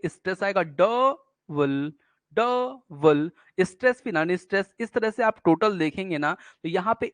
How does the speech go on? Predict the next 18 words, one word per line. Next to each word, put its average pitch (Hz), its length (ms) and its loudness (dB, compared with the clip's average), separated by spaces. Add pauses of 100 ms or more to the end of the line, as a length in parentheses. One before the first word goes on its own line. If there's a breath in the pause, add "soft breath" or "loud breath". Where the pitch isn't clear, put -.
एट 214 200 4
सिलेबल्स 165 560 -4
निकले, 143 340 -10 (280 soft breath)
और 202 100 0
ये 226 180 -10 (120)
एट 233 200 -4
सिलेबल्स 190 600 -2
का 202 80 4
मतलब 175 400 4
होता 156 280 2
है 202 120 0
कि 208 80 -4
भैया 156 260 0
यहाँ 170 240 0
पे 180 100 0
बने 156 240 0
फ़ोर 254 400 8
फीट, - 240 -2